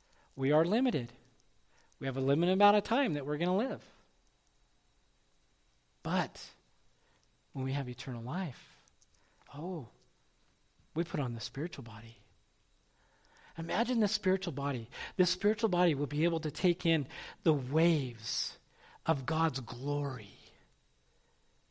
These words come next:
every time it comes. We'll be able to take that in. We can't take that in now.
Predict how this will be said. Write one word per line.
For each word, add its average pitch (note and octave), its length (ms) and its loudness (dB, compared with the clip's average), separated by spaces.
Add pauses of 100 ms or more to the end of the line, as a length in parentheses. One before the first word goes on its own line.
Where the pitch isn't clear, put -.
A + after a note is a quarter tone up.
(800)
every C3 200 -12
time C3+ 240 -6
it B2 100 -12
comes. - 680 -14 (1800)
We'll C#3 100 -12
be D3 80 -6
able C#3 100 -8
to - 100 -18
take C3 140 -8
that B2 180 -8
in. D#3 220 -6
We D#3+ 60 -12
can't G#3 220 -4
take - 200 -10
that A#2 160 -8
in A2+ 120 -8
now. D#3+ 180 -2